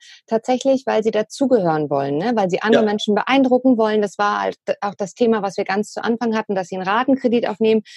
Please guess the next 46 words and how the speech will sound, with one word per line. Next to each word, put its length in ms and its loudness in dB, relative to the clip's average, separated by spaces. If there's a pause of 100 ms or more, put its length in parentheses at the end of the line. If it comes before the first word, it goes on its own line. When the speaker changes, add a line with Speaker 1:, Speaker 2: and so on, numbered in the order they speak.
(200)
Speaker 1:
damit 260 4
sie 140 0
halt 200 0
dazugehören, 640 0
weil 140 4
die 140 2
anderen 380 4
das 200 -4
auch 380 2
nach 220 -8
außen 340 0
hin 180 0
zeigen. 580 2 (480)
Und 280 4
das 240 0
ist, 120 0
glaube 200 2
ich, 100 -2
halt 160 -4
auch 220 -2
eine, 420 2
ein, 180 -4
ein, 240 -6
ein 140 -4
Schlüsselpunkt, 920 0 (360)
was 180 -2
viel 240 2
Stress 400 -4
auslöst 640 2
und 200 0
was 160 -4
dementsprechend 680 0
halt 220 -6
auch 140 -8 (100)
viel 300 2
mit 180 0
Geld 240 2
zu 120 -8
tun 280 -2
hat 120 -8
und 200 -4 (360)
wie 80 2
du 100 6
dir 160 2
selbst 360 -2
auch, 240 0